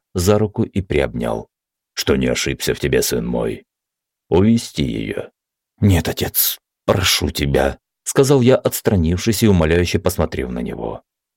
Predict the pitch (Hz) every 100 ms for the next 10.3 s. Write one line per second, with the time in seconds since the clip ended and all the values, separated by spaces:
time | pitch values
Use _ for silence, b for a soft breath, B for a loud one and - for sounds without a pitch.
0 | _ _ _ _ 101 78 90 90 87 80
1 | 80 80 - 80 - 73 - 82 - 95
2 | 92 87 82 78 73 - 76 64 71 -
3 | _ _ _ _ _ - - - - -
4 | - - - _ _ _ _ _ _ _
5 | - 113 - 95 87 85 82 80 80 76
6 | 69 67 73 78 80 _ _ - - 90
7 | 90 85 82 90 92 95 90 85 - 69
8 | 69 71 - - _ _ _ _ - -
9 | - - _ - 85 - 87 71 62 57
10 | 58 58